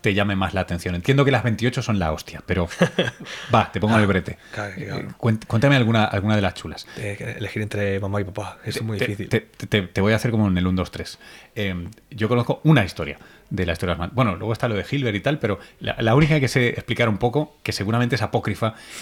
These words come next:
Speaker 1: es, es la de, es la de sumar del uno al cien.
Speaker 2: Ay,
Speaker 1: Aquella, una,
Speaker 2: claro.
Speaker 1: una clásica, ¿no? De,
Speaker 2: La de Gauss.
Speaker 1: de Gauss.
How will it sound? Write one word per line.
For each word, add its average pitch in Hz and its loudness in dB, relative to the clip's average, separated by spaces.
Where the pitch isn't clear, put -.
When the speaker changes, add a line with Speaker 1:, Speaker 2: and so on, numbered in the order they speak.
Speaker 1:
es, 113 0
es 113 2
la 113 4
de, 104 2
es 104 2
la 113 4
de 98 4
sumar 104 2
del 104 4
uno 101 4
al 90 2
cien. 87 -2
Speaker 2:
Ay, 104 2
Speaker 1:
Aquella, 107 2
una, 113 0
Speaker 2:
claro. 107 2
Speaker 1:
una 113 4
clásica, 95 0
¿no? 151 6
De, 104 4
Speaker 2:
La 92 4
de 101 4
Gauss. 110 0
Speaker 1:
de 90 0
Gauss. 98 0